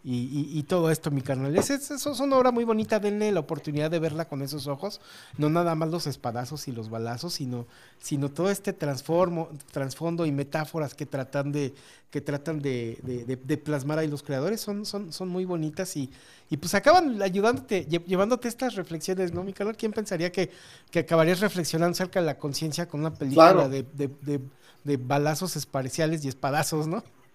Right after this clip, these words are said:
Speaker 2: Y de, y de sacarte billete a, por donde sea, ¿no?
Speaker 1: Sí,
Speaker 2: Pero mira,
Speaker 1: sí, sí.
Speaker 2: mira nada más para, aquí está, mira, para que vean las adquisiciones de mi hijo, de las más recientes.
Speaker 1: Órale.
Speaker 2: Es como la,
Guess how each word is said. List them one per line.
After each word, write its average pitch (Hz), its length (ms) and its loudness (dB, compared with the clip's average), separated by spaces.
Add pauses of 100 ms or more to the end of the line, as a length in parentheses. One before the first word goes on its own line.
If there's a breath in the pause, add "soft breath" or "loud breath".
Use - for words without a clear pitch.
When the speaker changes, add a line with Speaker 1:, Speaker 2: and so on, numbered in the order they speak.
(680)
Speaker 2:
Y 143 140 4
de, 143 140 4
y 156 60 12
de 151 140 10
sacarte 156 500 6
billete 147 400 4
a, 127 260 6
por 131 200 2
donde 131 240 0
sea, 117 280 2
¿no? 120 200 -2 (120)
Speaker 1:
Sí, 175 180 0
Speaker 2:
Pero 175 120 8
mira, 196 120 10
Speaker 1:
sí, 202 80 10
sí. 185 60 4
Speaker 2:
mira 185 120 4
nada 175 180 4
más 175 120 -2
para, 131 280 2 (180)
aquí 123 200 -6
está, 139 240 -2
mira, 143 420 -4
para 107 140 -12
que 117 100 -12
vean 123 320 -6
las 113 260 -10
adquisiciones 147 640 0
de 123 120 -4
mi - 100 -10
hijo, 143 400 -2 (180)
de 113 100 -10
las 113 180 -12
más 120 160 -8
recientes. 120 500 -14 (320)
Speaker 1:
Órale. 190 320 4
Speaker 2:
Es 175 60 6
como 143 320 4 (180)
la, 139 180 2